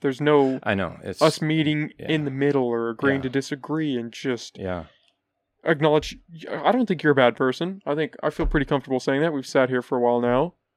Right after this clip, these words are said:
Speaker 2: You think so?
Speaker 1: Yeah, I would buy that. But
Speaker 2: I fooled them really good this time. <laughs> No.
Speaker 1: Um, but that's not, people don't come to that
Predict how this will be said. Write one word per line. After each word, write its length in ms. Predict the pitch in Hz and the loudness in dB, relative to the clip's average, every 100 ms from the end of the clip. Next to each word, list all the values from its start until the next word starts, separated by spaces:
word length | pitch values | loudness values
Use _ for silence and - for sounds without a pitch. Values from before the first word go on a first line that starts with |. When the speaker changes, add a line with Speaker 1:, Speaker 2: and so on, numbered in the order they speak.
| _ _ _ _ | _ _ _ _
Speaker 2:
You 60 | - | -20
think 140 | 80 | -16
so? 140 | 95 101 _ _ - _ _ _ | -16 -16 _ _ -20 _ _ _
Speaker 1:
Yeah, 220 | 240 156 - - | -10 -8 -8 -2
I 80 | - | 2
would 120 | 220 | 4
buy 160 | 131 123 | 6 6
that. 260 | 135 202 - _ - _ _ - | 6 4 -4 _ -20 _ _ 2
But 240 | 202 180 - - _ _ _ - _ _ _ _ _ - _ _ _ - | 6 6 2 -18 _ _ _ -20 _ _ _ _ _ -20 _ _ _ -16
Speaker 2:
I 80 | 73 | -16
fooled 240 | - 80 | -12 -12
them 100 | 76 | -12
really 220 | 73 76 71 | -14 -12 -12
good 200 | 78 71 | -14 -14
this 140 | 67 | -18
time. 200 | - - - - - - - - | -18 -16 -14 -14 -14 -16 -14 -16
<laughs> 520 | 523 - - - - | -16 -18 -18 -18 -14
No. 160 | - - | -14 -2
Speaker 1:
Um, 360 | 202 202 160 143 _ _ _ - | 4 6 6 2 _ _ _ 2
but 140 | 220 240 | 4 6
that's 240 | 226 - | 2 2
not, 300 | 233 226 - | 0 0 -2
people 200 | - 214 | -6 0
don't 160 | 214 208 | 2 2
come 140 | 262 269 | 0 0
to 60 | |
that 280 | 139 - - | -2 -2 -6